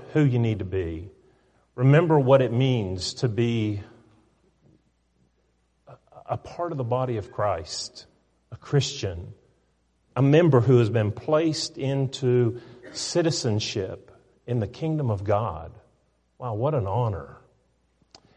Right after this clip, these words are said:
If you're not yet a member of that kingdom, if you're not yet a citizen in the kingdom of God,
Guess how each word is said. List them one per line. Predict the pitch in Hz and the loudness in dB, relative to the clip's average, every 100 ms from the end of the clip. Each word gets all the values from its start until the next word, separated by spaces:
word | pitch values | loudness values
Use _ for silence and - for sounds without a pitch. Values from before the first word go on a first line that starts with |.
| - | -18
If | 110 | -4
you're | 156 | -2
not | 175 156 | 0 0
yet | 123 147 | 0 2
a | 139 | 2
member | 107 120 147 123 95 98 | 0 0 0 0 0 0
of | 98 92 | -2 -4
that | 120 107 - - | 0 2 0 -6
kingdom, | 135 127 107 101 | 2 4 4 0
if | 101 - | -2 0
you're | 123 | 2
not | 127 123 | 2 0
yet | 117 113 | 0 0
a | |
citizen | - 127 113 107 113 | 0 0 0 -2 -2
in | 104 104 | -2 -4
the | |
kingdom | 95 120 110 107 | -4 -2 0 -2
of | 92 | -2
God, | 110 110 101 | 0 0 -2